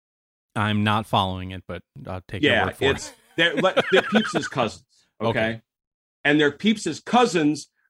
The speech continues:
Speaker 2: because Pepys's mother's nieces marry them. So they're actually cousins in
Speaker 1: By
Speaker 2: law.
Speaker 1: marriage. Yeah.
Speaker 2: They're cousins in law.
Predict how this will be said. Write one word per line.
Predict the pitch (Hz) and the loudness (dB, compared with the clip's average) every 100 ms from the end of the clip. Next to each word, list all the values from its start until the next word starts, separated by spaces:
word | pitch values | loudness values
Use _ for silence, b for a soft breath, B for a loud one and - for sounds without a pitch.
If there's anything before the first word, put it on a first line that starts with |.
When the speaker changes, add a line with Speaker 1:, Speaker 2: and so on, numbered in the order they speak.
| _ | _
Speaker 2:
because | 156 - 165 151 147 - _ _ _ _ - | -4 0 4 4 4 -2 _ _ _ _ -8
Pepys's | 196 214 - 185 180 - _ - | -4 -4 -2 -2 -2 -8 _ -6
mother's | 135 165 202 220 165 143 135 127 - - | 0 4 4 4 2 0 -2 -8 -16 -2
nieces | 127 165 202 - 107 90 95 95 _ _ - | 2 4 2 0 -6 -10 -12 -16 _ _ -2
marry | 135 165 160 135 | 2 4 6 4
them. | 107 95 | 0 -6
So | 120 | -6
they're | 127 156 | -2 -2
actually | - 143 | -2 -8
cousins | - 147 143 147 131 | -4 -4 -2 -2 -4
in | 131 135 | -4 0
Speaker 1:
By | 113 104 | 0 2
Speaker 2:
law. | 110 110 98 82 | 2 4 2 -2
Speaker 1:
marriage. | - - _ | -8 -18 _
Yeah. | 117 95 - _ _ _ _ _ _ _ _ _ _ | -4 -4 -6 _ _ _ _ _ _ _ _ _ _
Speaker 2:
They're | 120 | -6
cousins | 113 151 139 135 117 | -2 0 0 -2 -2
in | 120 | 0
law. | 123 - | 0 0